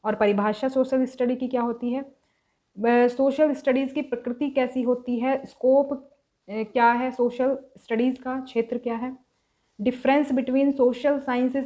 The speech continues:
and social studies। आपने दो तरह के शब्द सुने होंगे, social sciences और social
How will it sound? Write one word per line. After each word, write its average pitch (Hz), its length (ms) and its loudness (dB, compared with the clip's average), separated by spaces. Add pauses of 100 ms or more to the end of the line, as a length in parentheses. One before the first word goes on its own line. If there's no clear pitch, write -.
(120)
and 247 200 0 (160)
social 254 480 2
studies। 240 440 0 (100)
आपने 220 260 0
दो 233 180 4
तरह 240 200 0
के 240 80 2
शब्द 233 440 -2 (140)
सुने 240 140 -2
होंगे, 226 400 -2 (640)
social 254 340 4
sciences 240 440 0
और 220 220 0
social 240 480 0